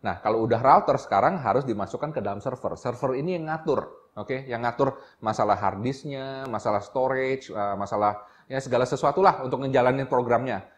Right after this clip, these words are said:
Nah, ini perlu orang lagi yang ngatur, oke? Yang ngerti bahasanya,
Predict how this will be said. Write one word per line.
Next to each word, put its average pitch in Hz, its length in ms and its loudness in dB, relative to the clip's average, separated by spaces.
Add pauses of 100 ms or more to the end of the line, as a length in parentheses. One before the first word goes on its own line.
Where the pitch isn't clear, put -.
Nah, 170 160 -6
ini 220 160 -2
perlu 185 380 0
orang 143 340 0
lagi 165 400 0 (320)
yang 135 240 -2
ngatur, 143 640 4
oke? 127 320 -2
Yang 127 200 2 (100)
ngerti 147 360 2 (140)
bahasanya, 117 640 2